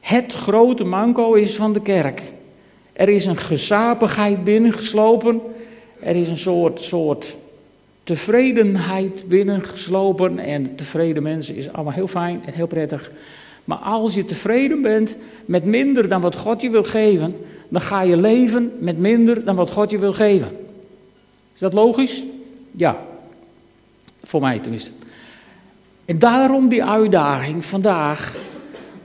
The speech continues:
Als je verlangt naar meer van het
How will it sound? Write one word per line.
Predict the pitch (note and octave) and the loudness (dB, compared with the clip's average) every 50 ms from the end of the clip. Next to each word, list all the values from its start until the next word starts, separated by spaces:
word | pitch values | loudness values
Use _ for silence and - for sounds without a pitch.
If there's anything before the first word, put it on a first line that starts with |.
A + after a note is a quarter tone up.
| - - _ - | -20 -20 _ -8
Als | G#3 G#3 A3+ A3+ B3 A3 G3 | -6 -4 -2 0 0 0 0
je | G3+ F#3 | 0 -2
verlangt | D#3 - - F3 D#3+ D#3+ E3+ F3+ G3 A3 B3 B3+ C4 B3+ - - - - - - - - - | -2 -2 -2 0 0 0 0 0 0 0 2 2 0 0 -2 -12 -12 -14 -14 -18 -20 -18 -12
naar | - D3+ D#3+ D#3+ D#3+ | -4 -2 0 2 2
meer | E3 F3 F#3+ G#3 A3+ A#3+ B3+ B3+ B3+ B3+ - - - - - - | 2 4 4 4 4 4 2 2 0 -4 -10 -14 -16 -18 -18 -16
van | - - E3+ D3 | -10 -6 -4 -4
het | C#3+ - | -6 -6